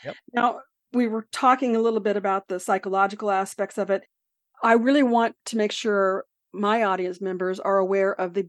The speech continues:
Speaker 2: bioweapon. I mean, as you said, they are going to be using bioweapons against us again.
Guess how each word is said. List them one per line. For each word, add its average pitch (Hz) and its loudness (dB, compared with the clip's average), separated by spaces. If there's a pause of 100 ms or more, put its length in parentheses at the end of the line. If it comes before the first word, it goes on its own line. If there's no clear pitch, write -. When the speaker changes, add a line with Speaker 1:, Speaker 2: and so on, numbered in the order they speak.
Speaker 2:
bioweapon. 202 -2 (320)
I 220 0
mean, 208 6
as 214 4
you 254 2
said, 254 2 (380)
they 214 4
are 208 6
going 220 2
to 247 -4
be 254 0
using 233 -2
bioweapons 214 -2
against 196 -4
us 190 -2 (120)
again. 180 -2